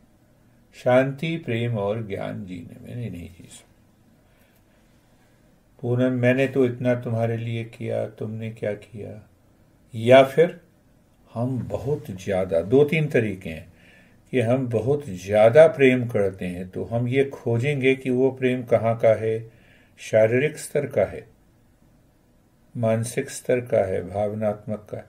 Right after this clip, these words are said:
हम हर एक बात, सही या गलत हो, हम हर एक बात में हाँ कह देते हैं। जिनसे हम प्रेम करते हैं उनको हम हाँ इमीडिएटली कह देते हैं,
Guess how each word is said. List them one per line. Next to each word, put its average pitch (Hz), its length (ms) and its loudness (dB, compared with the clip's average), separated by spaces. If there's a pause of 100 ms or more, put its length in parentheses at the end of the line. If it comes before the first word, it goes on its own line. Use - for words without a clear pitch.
(640)
हम 175 200 6
हर 123 320 6
एक 190 300 6
बात, 143 380 8
सही 139 500 2
या 160 120 10
गलत 151 340 6
हो, 160 140 6
हम 160 180 4
हर 131 160 4
एक 156 200 2
बात 143 300 10
में 151 100 0
हाँ 127 260 0
कह 117 200 0
देते 101 320 -6
हैं। 104 240 -12 (1400)
जिनसे 113 360 0
हम 131 140 2
प्रेम 117 340 -4
करते 90 400 -8
हैं 104 260 -6
उनको 131 420 -6
हम 151 120 -4
हाँ 139 260 0
इमीडिएटली 151 600 -8
कह 120 180 -8
देते 113 320 -10
हैं, - 120 -20